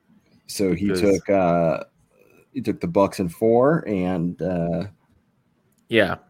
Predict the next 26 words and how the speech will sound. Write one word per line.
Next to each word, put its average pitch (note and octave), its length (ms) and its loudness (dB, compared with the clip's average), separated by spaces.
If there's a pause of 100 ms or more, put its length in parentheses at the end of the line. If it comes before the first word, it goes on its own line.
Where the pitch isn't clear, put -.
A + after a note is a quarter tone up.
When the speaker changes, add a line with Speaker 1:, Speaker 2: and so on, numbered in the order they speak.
(120)
Speaker 2:
No, A#2 160 6
that A2+ 160 6
happened. B2 260 2
Yeah. F#2+ 160 0 (400)
<laughs> F#3+ 1040 2 (1600)
Like, E3 180 8
I - 20 10
don't A3+ 120 10
even C#4+ 120 6
know A3+ 80 8
what F3 120 4
to C#3+ 60 -6
give D3 180 2
him F#3+ 100 0
for C3 120 2
Bucks B2+ 340 2
Celtics A#2 560 -2
'cause G#2 420 -4
it's, A2+ 380 -8
it's A2+ 220 -14
such F#3 240 -8
a - 40 -16
crapshoot - 560 -12
at F2 60 -16
this - 160 -16
point. - 280 -14